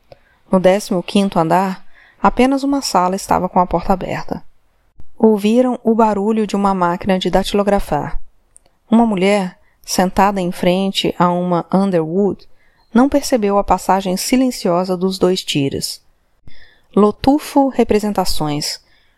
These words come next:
dizia uma pequena placa. Pádua virou à direita, no corredor. Não se ouvia mais o barulho das teclas da máquina. Todas as portas estavam fechadas. "É aqui", disse Pádua, apertando uma campainha.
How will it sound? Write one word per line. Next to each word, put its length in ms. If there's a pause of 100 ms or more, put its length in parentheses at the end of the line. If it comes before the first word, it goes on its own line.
(120)
dizia 520
uma 180
pequena 340
placa. 540 (720)
Pádua 440
virou 260
à 60
direita, 560 (100)
no 120
corredor. 560 (840)
Não 100
se 140
ouvia 340
mais 280
o 40
barulho 460
das 200
teclas 440
da 80
máquina. 500 (580)
Todas 360
as 120
portas 440
estavam 340
fechadas. 800 (840)
"É 100
aqui", 420 (220)
disse 300
Pádua, 500 (400)
apertando 460
uma 160
campainha. 640